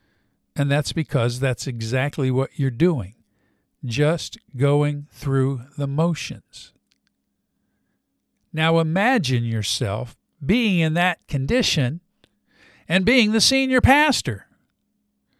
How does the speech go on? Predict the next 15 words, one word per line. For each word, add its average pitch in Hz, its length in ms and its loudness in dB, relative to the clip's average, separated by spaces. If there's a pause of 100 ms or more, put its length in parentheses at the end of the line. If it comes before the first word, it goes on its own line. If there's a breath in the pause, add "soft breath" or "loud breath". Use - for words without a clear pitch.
(520)
That 202 200 0
was 156 240 0
me 190 520 -2 (440)
for 185 240 -4
eight 233 320 -2
years. 220 680 -2 (840)
And 156 120 -4
I 175 220 0 (380)
thank 220 420 -6
God 175 300 0
that 120 160 -6
those 151 280 2
days 147 380 2
are 113 160 2
over. 117 480 -2